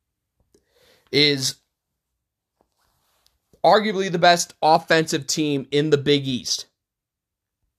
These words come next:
And Saint John's plays an aggressive style of defense.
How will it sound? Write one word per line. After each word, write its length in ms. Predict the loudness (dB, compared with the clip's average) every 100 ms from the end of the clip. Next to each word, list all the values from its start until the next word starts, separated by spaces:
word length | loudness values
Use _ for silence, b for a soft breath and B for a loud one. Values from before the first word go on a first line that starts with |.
| _ _ _ _ _ _ _ _ _ _ B B B B
And 160 | 0 2
Saint 200 | 2 4
John's 220 | 2 2
plays 300 | 0 0 0
an 180 | -2 -4
aggressive 600 | -8 0 0 0 -2 -2
style 440 | -4 0 2 2 2
of 100 | -2
defense. 600 | -6 -4 -4 -4 -8